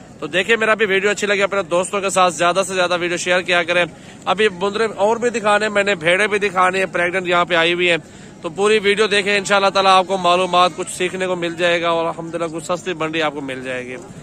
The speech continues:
मेरा भी दादा गामड़ मंडी के अंदर मौजूद है और दारे गामड़ से पूछेंगे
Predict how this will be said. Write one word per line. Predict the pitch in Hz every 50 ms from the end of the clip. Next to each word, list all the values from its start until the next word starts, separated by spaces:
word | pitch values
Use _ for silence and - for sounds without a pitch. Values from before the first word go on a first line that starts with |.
| - - - - -
मेरा | 190 220 247
भी | 254 277 262
दादा | 208 220 214 233 240 247
गामड़ | 202 220 220 226 233 240 247
मंडी | 226 226 226 226 233 226
के | 208 220
अंदर | 220 214 220 220
मौजूद | 208 208 202 165 170 180 202 214 202
है | 208 202
और | 196 190
दारे | 175 185 196 202 208 190
गामड़ | 180 185 190 196 202 196
से | 175 196 185
पूछेंगे | 160 185 190 185 208 202 190 185 175 165